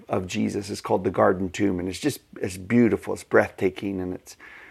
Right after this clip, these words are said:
um, in the middle of a busy city, and yet somehow it has a serenity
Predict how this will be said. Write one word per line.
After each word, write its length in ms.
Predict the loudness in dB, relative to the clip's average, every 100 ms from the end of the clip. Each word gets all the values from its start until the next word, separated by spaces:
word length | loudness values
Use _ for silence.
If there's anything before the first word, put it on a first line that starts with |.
| -20 -20 _ 0
um, 220 | 0 4
in 100 | 6
the 60 | 8
middle 260 | 10 12
of 80 | 10
a 40 | 8
busy 360 | 6 6 6
city, 420 | 0 2 2 4 4
and 100 | 2
yet 140 | 0
somehow 680 | -2 -2 0 4 4 4 0 _ _ _ _ _ _ _ _ _ -2
it 140 | 0
has 300 | 4 4 2
a 60 | -2
serenity 800 | 2 4 4 4 2 -2 -6